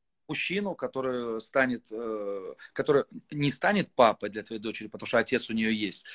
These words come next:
но станет человеком, который, который примет ее и будет любить, и которому ты по итогу, м, с огромным удовольствием и с разбегу будешь садиться на лицо, и он будет за это тебя благодарить. В общем, у тебя самое,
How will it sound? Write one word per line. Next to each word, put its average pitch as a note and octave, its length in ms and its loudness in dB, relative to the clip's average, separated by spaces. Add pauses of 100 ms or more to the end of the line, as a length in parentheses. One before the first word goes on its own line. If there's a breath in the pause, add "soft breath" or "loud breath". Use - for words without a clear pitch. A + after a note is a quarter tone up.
(220 loud breath)
но C#3+ 120 0
станет D#3 340 6
человеком, D#3 340 2
который, A#2+ 360 -4 (220)
который B2+ 300 2
примет C#3 380 6
ее G#2+ 200 4
и - 20 4
будет G#2+ 260 2
любить, A#2+ 320 4 (260 loud breath)
и A2+ 80 -2
которому C3 360 8
ты D3+ 480 4
по B2 160 4
итогу, A2+ 580 2 (360 soft breath)
м, F2 720 -12
с - 60 0
огромным D3 340 4
удовольствием A2 560 4
и G#2 40 -4
с - 80 -2
разбегу G#2 840 4
будешь G2+ 360 -4
садиться G#2+ 380 0
на A2 80 2
лицо, C#3 400 4
и A#2 100 4
он A#2 180 -2
будет A#2 240 -8
за A#2 120 0
это B2+ 140 -2
тебя B2 180 4
благодарить. D3 680 6
В E3 60 -2
общем, E3+ 260 -2
у F3+ 60 -2
тебя G#3 220 2
самое, D4 540 2